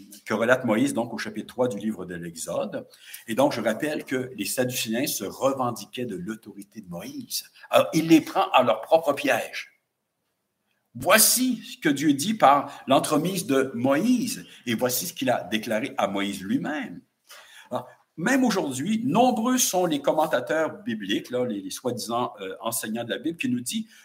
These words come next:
que ce passage, qu'on, qu'on, qu'on, qui, qui refusent donc de voir dans ce passage une mention même implicite de la résurrection. Alors, certains croient que le Seigneur aurait utilisé un type d'argumentation rabbinique que l'on considère comme non valide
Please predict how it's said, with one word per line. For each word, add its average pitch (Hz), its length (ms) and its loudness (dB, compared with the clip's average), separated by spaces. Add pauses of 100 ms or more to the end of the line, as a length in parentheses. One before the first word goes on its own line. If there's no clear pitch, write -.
que 143 100 -6
ce 131 140 -4
passage, 143 640 2
qu'on, 117 80 -8
qu'on, - 220 -8
qu'on, - 220 -12 (320)
qui, - 200 -12
qui 123 180 -6
refusent 131 320 2
donc 147 160 0
de 120 60 0
voir 139 180 2
dans - 80 0
ce - 140 -8
passage 127 420 -2
une 113 120 0
mention 113 340 -2
même 110 240 0 (180)
implicite 175 640 -4
de 123 80 -4
la 107 160 0
résurrection. 107 760 -8 (680)
Alors, - 380 0
certains 220 380 2
croient - 300 6
que - 100 -2
le 135 140 0
Seigneur 160 520 2 (460)
aurait 127 320 0
utilisé 143 580 -2
un 131 140 -2
type 107 240 -6
d'argumentation 117 720 -2
rabbinique 110 640 0 (220)
que 120 80 -6
l'on 110 100 2
considère 123 540 -2
comme 104 180 -6
non 113 140 -2
valide 110 340 -4